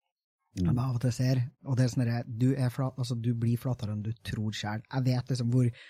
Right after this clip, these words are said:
Speaker 2: altså, når man er dysforisk, liksom, så kan man få en sånn der,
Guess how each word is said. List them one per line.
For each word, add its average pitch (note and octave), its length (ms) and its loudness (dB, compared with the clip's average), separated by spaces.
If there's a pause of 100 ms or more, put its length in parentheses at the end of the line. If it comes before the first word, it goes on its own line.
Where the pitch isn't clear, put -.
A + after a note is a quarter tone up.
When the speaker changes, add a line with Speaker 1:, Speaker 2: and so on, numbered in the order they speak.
(120)
Speaker 2:
altså, C#3 220 6
når C#3 140 8
man C#3+ 160 6
er C3 180 2
dysforisk, B2+ 560 -2
liksom, B2 300 -2
så C3+ 120 -2
kan C3+ 200 2
man A#2 240 0 (120)
få A#2+ 140 0
en A#2+ 80 0
sånn B2 180 -2
der, A#2 220 -4